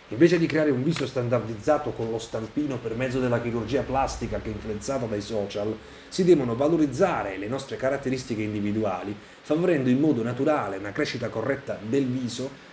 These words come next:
andando anche a ripristinare le funzioni alterate, perché la chirurgia non va a ripristinare le funzioni alterate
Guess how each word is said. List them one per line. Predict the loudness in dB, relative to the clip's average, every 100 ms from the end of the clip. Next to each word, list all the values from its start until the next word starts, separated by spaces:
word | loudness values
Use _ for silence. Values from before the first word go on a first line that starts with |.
| -8
andando | -2 2 2
anche | 2 0
a |
ripristinare | 0 -2 0 0 0 -4 -6 -10 -6
le | 0
funzioni | 2 2 0 -4 -4
alterate, | -6 -6 -4 -2 -4 -6
perché | -4 0
la | 0
chirurgia | 0 -2 0 2 4 4 4 -2 -12
non | 0
va | 2
a |
ripristinare | 4 2 -4 -2 0 0
le | -2
funzioni | -4 -6 -4 -4
alterate | -4 -4 -2 -4 -8 -14